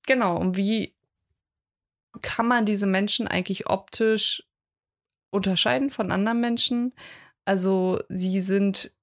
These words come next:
vom Klamottenstil sehr, sehr schlicht, meist schwarz oder weiß angezogen. Also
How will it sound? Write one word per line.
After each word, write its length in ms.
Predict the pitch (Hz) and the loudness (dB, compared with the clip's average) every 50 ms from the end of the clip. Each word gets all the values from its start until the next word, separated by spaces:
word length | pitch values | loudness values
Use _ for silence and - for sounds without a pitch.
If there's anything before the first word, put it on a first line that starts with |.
| _ _ _ | _ _ _
vom 260 | - - 220 196 185 | -4 -2 -2 -2 -2
Klamottenstil 1200 | - - 196 190 214 226 - 247 247 240 - - - - 220 220 220 220 220 214 214 208 - _ _ | -2 -2 0 0 0 -2 0 -2 -2 0 0 -2 0 0 0 2 2 4 4 4 2 0 -2 _ _
sehr, 240 | 190 190 208 214 202 | -2 0 0 2 2
sehr 120 | 202 190 | 0 0
schlicht, 600 | 190 - - 254 269 349 359 - - - - - _ _ _ _ | 0 0 -2 0 -2 -2 -4 -6 -10 -12 -12 -14 _ _ _ _
meist 360 | - 214 208 202 202 - - | -2 0 0 0 -2 -4 -8
schwarz 420 | - - 269 269 269 269 262 - - | -4 0 2 2 4 2 0 -2 -2
oder 200 | 208 190 185 185 190 | 0 0 0 2 2
weiß 220 | 214 226 226 - | 2 2 0 -2
angezogen. 720 | - 226 226 226 220 - - - 220 214 208 208 214 220 - - - - - - - - _ _ _ | -4 -2 -2 -2 -2 -2 -2 0 0 0 0 0 -2 -4 -6 -10 -20 -20 -20 -20 -20 -20 _ _ _
Also 520 | - 196 185 165 185 185 180 180 175 180 | -2 0 0 2 2 2 2 0 -2 -4